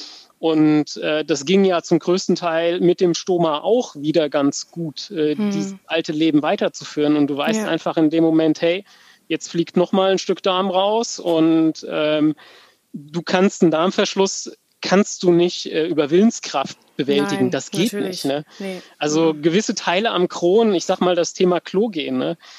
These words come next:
Speaker 2: Ja.
Speaker 1: Also, äh, das, ich kann heute immer drüber schmunzeln. Ich habe siebenundzwanzig Stunden in einem Reisebus nach Serbien gesessen und musste nicht aufs Klo. Also ich musste,
Speaker 2: <laughs>
Speaker 1: aber ich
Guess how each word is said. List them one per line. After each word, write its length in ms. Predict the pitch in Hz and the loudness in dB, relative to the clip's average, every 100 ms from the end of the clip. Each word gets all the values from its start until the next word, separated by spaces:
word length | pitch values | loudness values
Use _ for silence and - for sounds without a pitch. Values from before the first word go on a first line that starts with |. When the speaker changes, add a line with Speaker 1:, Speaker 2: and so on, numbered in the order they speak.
| - - | -20 -10
Speaker 2:
Ja. 80 | 196 | -4
Speaker 1:
Also, 380 | 147 165 170 175 | -2 0 0 0
äh, 220 | 214 208 | -4 -4
das, 240 | 170 - | -4 -4
ich 220 | 220 220 - | -6 -8 -2
kann 160 | 190 | 2
heute 260 | 185 220 247 | 4 2 2
immer 200 | 226 226 | 2 2
drüber 280 | 190 208 202 | 2 0 0
schmunzeln. 400 | - 247 - 180 | 2 2 2 0
Ich 120 | - | 0
habe 160 | 160 170 | -2 -2
siebenundzwanzig 760 | 160 233 220 - 196 196 190 | 2 2 2 2 0 0 -4
Stunden 340 | - 202 240 | 0 2 2
in 160 | 165 160 | 2 0
einem 240 | 160 156 | 0 0
Reisebus 680 | 151 151 185 190 170 208 - | 2 0 0 -2 -2 -2 -2
nach 160 | 165 147 | -2 -2
Serbien 480 | 147 165 190 175 151 | -2 -2 0 0 0
gesessen 420 | 143 147 160 175 | -2 -4 -2 0
und 80 | 156 | 2
musste 320 | 165 - 156 | 0 0 0
nicht 180 | 160 - | 0 -4
aufs 240 | 147 - | -8 -8
Klo. 220 | - 165 | -8 -6
Also 200 | 151 143 | -4 -6
ich 140 | 147 269 | 0 2
musste, 340 | 196 - 208 | 2 0 -4
Speaker 2:
<laughs> 40 | 151 | -4
Speaker 1:
aber 200 | 165 175 | -4 -6
ich 200 | 165 | -6